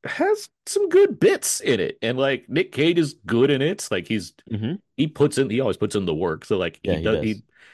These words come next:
Speaker 1: makes the job work. I mentioned Ron Perlman, who I think is got, like, the way, the way they use him in this movie really fits. Uh, Ernie Hudson shows up, and I'm like, "Cool, Ernie Hudson's here." Like,
Speaker 2: Ernie
Speaker 1: as,
Speaker 2: Hudson,
Speaker 1: as, like, his, as,
Speaker 2: hey.
Speaker 1: like, an old C I A buddy of Cage's.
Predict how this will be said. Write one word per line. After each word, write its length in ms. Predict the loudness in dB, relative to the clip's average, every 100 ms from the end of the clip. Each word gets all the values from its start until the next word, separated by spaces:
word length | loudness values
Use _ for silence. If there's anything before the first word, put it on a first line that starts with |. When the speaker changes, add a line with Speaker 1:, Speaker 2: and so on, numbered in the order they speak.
| _
Speaker 1:
makes 200 | 0 0
the 80 | 0
job 240 | -2 0 0
work. 160 | 0
I 60 | 0
mentioned 320 | 0 -2 -2
Ron 160 | -2 -2
Perlman, 340 | -2 -2 -2
who 100 | -2
I 60 | -2
think 220 | -4 -6
is 160 | -10 -12 _ _ _
got, 160 | -6 -6 -2
like, 200 | -2 0
the 80 | 0
way, 240 | 4 4
the 160 | 4 0
way 300 | 4 4 4
they 100 | 2
use 320 | 2 0 0
him 60 | -4
in 80 |
this 100 | -4
movie 180 | -4 -4
really 280 | -4 -4 -6
fits. 500 | -4 -6 -4 -10 -12 _ -20 -20 _ _ -4
Uh, 140 | -2
Ernie 220 | 0 0
Hudson 360 | 2 0 -2 -4
shows 360 | 2 2 4 2
up, 160 | 0
and 60 | 0
I'm 20 |
like, 140 | -2
"Cool, 180 | 2 2
Ernie 160 | 4 2
Hudson's 320 | 0 -2 -4
here." 140 | -4
Like, 80 | 0
Speaker 2:
Ernie 220 | 2 4 4
Speaker 1:
as, 40 |
Speaker 2:
Hudson, 400 | 4 2 2 4
Speaker 1:
as, 180 | 4 4
like, 220 | 2 4
his, 120 | 2
as, 40 | 2
Speaker 2:
hey. 320 | 2 2 2
Speaker 1:
like, 160 | 0
an 80 | 2
old 160 | 2 2
C 160 | 0
I 40 | 2
A 140 | 2
buddy 280 | 2 0 0
of 120 | -4
Cage's. 600 | -4 -2 -2 -2 -6 -8